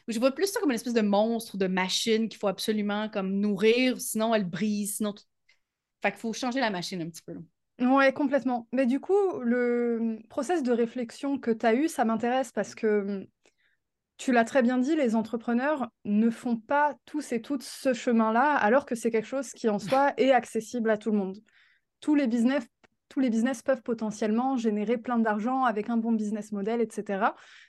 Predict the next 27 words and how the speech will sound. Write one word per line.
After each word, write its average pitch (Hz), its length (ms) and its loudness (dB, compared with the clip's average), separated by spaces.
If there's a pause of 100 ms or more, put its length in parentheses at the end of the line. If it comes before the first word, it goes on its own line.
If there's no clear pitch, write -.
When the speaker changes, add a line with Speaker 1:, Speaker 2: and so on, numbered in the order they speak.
(140)
Speaker 2:
Euh, 196 420 -6
et 226 140 4
donc, 262 240 2
la 233 140 4
liberté 220 400 0
qui 226 160 -8
va 196 160 2
avec. 247 340 -2 (400)
Toi, 311 500 2 (1080)
ça 269 260 2
a 254 40 2
ressemblé 269 380 0
à 269 100 2
quoi 262 140 0
ton 240 160 -4
process 214 300 -6
de 214 80 0
réflexion ? 220 500 -2
Est-ce 208 180 -4
que - 160 -2
t'as 220 280 4
eu 233 300 2
des, 196 580 2
des 180 180 -4
peurs, 285 400 2
des 220 140 -4
interrogations ? 208 800 -4